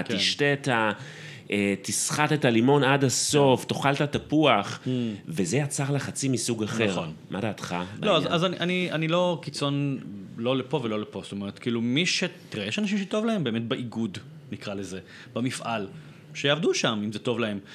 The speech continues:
Speaker 1: ואני לא חושב, אני לא חושב שצריך להיות קיצוני לגבי שום דבר. זאת אומרת, אתה יודע, אני גם אומר הרבה פעמים על חלומות, הייתה לי שיחה השבוע עם מישהו, דווקא חבר, אמר לי,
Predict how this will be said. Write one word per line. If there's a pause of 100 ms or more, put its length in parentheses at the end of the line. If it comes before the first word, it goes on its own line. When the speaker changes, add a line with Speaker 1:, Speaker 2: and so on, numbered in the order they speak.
(260)
Speaker 1:
ואני
לא
חושב,
אני
לא
חושב
שצריך
להיות
קיצוני
לגבי
שום
דבר.
זאת
אומרת,
אתה
יודע,
אני
גם
אומר
הרבה
פעמים (520)
על
חלומות, (440)
הייתה
לי
שיחה
השבוע
עם
מישהו,
דווקא
חבר,
אמר
לי,